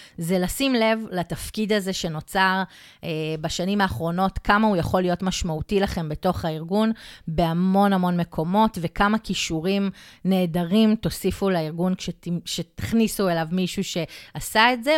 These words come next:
או שתכשירו מישהו לעשות את זה. השני, זה שכשאתם באים במחשבה כבר לפתוח קהילות, תזכרו את ההתפתחות המקצועית לאורך זמן. הרבה פעמים שאומרים לנו, "כן, הקמנו קהילה", ואחרי חצי שנה זה הלך,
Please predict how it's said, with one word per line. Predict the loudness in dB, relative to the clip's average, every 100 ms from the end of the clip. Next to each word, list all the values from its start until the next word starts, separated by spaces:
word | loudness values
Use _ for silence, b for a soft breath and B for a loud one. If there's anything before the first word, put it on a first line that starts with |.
| 2
או | 2
שתכשירו | 2 0 0 0 4 4 4
מישהו | 2 0 0
לעשות | 0 -2 -6 -14 -14
את | -18
זה. | -20 -20 _ B B B B B
השני, | -4 -2 0 0 -2 -4 -8 b b
זה | -8 -6
שכשאתם | -4 -4 -4 -2 -2 -2 -6 -6
באים | -6 -4 0 0 0
במחשבה | -2 -2 -2 -4 -4 -2 0 0
כבר | -2 -6
לפתוח | -6 -10 -6 -2 -2
קהילות, | -6 -10 -8 -6 -6 B B B
תזכרו | -4 -4 -4 -4 0 0 0
את | -2 -2
ההתפתחות | -2 -2 0 0 2
המקצועית | 0 -2 -4 -4 0
לאורך | 0 0 -2 -10
זמן. | -12 -12 -12
הרבה | -12 -2 -2
פעמים | 0 0 0
שאומרים | -2 -2 -2
לנו, | -2 -4
"כן, | -4 -4 -4
הקמנו | -2 -2 -2
קהילה", | -4 -4 -2 -2
ואחרי | -4 -6
חצי | -8 -8 -8
שנה | -8 -6 -4 -4
זה | -4 -6
הלך, | -4 -2 -2 -4